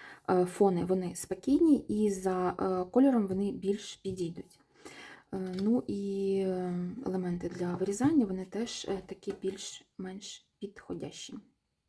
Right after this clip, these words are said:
От, е, такий папір ми сьогодні подивилися. <laughs> Я дуже хочу, е, хочу, планую створити все ж таки той альбом, який я запланувала, хоча,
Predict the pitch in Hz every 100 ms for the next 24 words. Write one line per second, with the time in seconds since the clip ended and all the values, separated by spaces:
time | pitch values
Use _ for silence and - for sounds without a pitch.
0 | _ - - 196 - - _ - - -
1 | - - - - 185 175 170 165 - -
2 | 208 - 175 175 185 185 185 180 170 170
3 | 208 208 185 180 226 311 - _ - -
4 | - - _ - - - - - _ -
5 | 226 214 220 220 240 240 185 - _ -
6 | - 277 - 190 185 180 - - 196 -
7 | 165 214 226 208 165 - - - 208 202
8 | 202 175 - 180 - 180 180 190 - 185
9 | 180 180 175 196 180 175 175 190 190 254
10 | 285 - 196 196